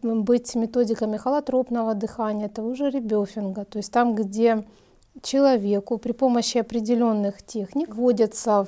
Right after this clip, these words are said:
в такое измененное состояние сознания, и, э,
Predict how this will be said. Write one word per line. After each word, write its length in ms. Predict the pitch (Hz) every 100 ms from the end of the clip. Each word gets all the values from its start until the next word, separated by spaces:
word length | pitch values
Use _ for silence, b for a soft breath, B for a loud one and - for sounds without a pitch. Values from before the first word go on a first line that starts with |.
| -
в 380 | 214 202 196 196
такое 320 | 214 233 208
измененное 460 | 220 247 269 226
состояние 580 | 220 226 - 233 233 214
сознания, 680 | - 220 202 196 190 240 381 - B B B B B B -
и, 380 | 262 262 240 226
э, 440 | 214 240 208